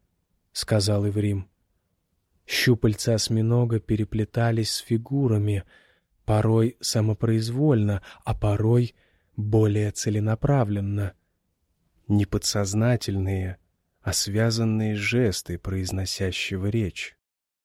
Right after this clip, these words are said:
Подсобные, но акцентирующие.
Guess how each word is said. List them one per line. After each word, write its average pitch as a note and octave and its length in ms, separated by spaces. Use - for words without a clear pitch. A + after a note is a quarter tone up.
Подсобные, A2 1040
но G2+ 260
акцентирующие. G2+ 1400